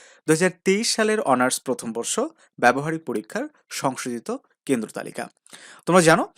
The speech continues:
আহ, এখনো পর্যন্ত অনার্স প্রথম বর্ষের যে ব্যবহারিক পরীক্ষা সেটা চলছে, সেটা, সেই সংক্রান্ত কিন্তু একটা নোটিশ প্রকাশিত হয়েছে। সেই সাথে অনার্স, আহ, প্রথম বর্ষের আরো একটা নোটিশ প্রকাশিত হয়েছে। আমরা দেখতে পাচ্ছি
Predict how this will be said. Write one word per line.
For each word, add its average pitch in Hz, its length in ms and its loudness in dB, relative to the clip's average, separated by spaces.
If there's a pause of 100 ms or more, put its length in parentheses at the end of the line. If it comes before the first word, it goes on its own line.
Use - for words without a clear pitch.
(240)
আহ, 135 220 8
এখনো 151 260 -2
পর্যন্ত 151 380 -4
অনার্স 120 340 0
প্রথম - 260 -10
বর্ষের 120 260 -6
যে 123 100 -4
ব্যবহারিক 113 340 -2
পরীক্ষা 113 320 -10
সেটা 117 220 -8
চলছে, 110 380 -8
সেটা, 127 340 -6
সেই 131 160 -4
সংক্রান্ত 120 440 -8
কিন্তু 135 220 -10
একটা 117 160 -8
নোটিশ 104 280 -10
প্রকাশিত - 380 -12
হয়েছে। - 360 -6 (580)
সেই 147 140 4
সাথে 180 280 2 (340)
অনার্স, 131 420 6
আহ, 123 260 6
প্রথম 123 340 -4
বর্ষের 120 320 0
আরো 127 180 4
একটা 120 160 -2
নোটিশ 120 240 -4
প্রকাশিত 117 360 -6
হয়েছে। 127 200 -2
আমরা 127 120 -2
দেখতে 120 200 -8
পাচ্ছি 254 380 -4